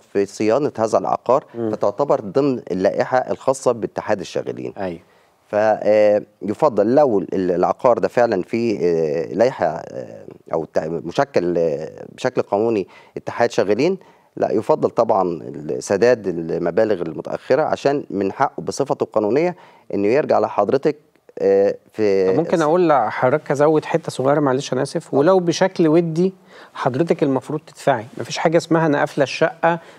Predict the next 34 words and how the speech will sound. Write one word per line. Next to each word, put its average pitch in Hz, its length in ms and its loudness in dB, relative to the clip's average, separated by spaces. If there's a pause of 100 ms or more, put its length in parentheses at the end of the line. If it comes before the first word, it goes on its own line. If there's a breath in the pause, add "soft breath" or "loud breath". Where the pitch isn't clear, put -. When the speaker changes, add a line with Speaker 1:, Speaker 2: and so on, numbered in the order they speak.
(140 loud breath)
Speaker 2:
وما 117 120 2
بستهلكش 120 560 -2
الأسانسير، 113 680 -2 (100)
أنت 123 160 -2
مش 127 100 0
بتدفعي 123 340 0
عشان 147 260 0
بتستهلكي 139 480 -2
الأسانسير 117 480 -2
أو 139 80 0
ما 107 60 -6
بتستهلكوش، - 580 -10
بتدفعي - 240 0
عشان 151 280 2
دي 147 120 -2
حاجة 180 340 0 (400 loud breath)
إحنا 143 200 0
عملناها 127 400 2
كلنا 147 420 0
مع 120 240 0
بعض، 160 300 2
فلازم 135 440 0
ندفع 151 240 -2
مع 120 140 0
بعض 185 200 0
عشان 151 220 -2
العقار 120 380 0
يفضل 139 380 0
كويس، 110 580 -2
لكن 113 220 -4
إحنا 156 200 -2
لو 160 140 0
ما 165 100 0
دفعناش 151 520 0